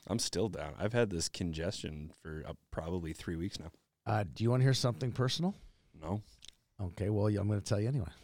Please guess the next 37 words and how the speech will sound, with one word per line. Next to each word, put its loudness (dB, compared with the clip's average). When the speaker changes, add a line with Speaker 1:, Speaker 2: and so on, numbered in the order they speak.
Speaker 1:
Okay. -2
Speaker 2:
I 8
had 10
my 2
ears -2
flushed -2
today. -6
Speaker 1:
That's -18
disgusting. -8
Speaker 2:
Oh, 8
it -12
feels -2
so -2
good. -6
I 2
had 4
so 4
much 4
congestion 2
in 0
my 2
ears, 2
I -2
could -4
barely 2
hear -2
on -2
Friday 2
and 4
Saturday. 6
Maybe 8
that's 10
why. 10
Maybe 12
I 12
was 8
a 0